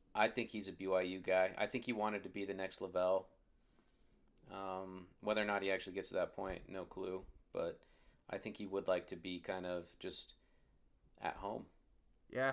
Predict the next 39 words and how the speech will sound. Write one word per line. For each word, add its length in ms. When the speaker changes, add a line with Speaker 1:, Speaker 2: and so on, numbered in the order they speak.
Speaker 1:
Uh, 40
Speaker 2:
I 240
mean 140
Speaker 1:
and 80
I 100
think 160
he 80
considers 420
B 160
Y 120
U 180
home, 300
which 220
is 80
cool. 460
But, 180
uh, 360
I 60
mean, 100
we'll 120
just 160
see 80
how 80
that 180
plays 240
out. 340
I, 240
that, 180
that's 220
my 160
own, 260
that's 220
my 100
own 140
thought 400
on 180
that. 200
I 100
think, 320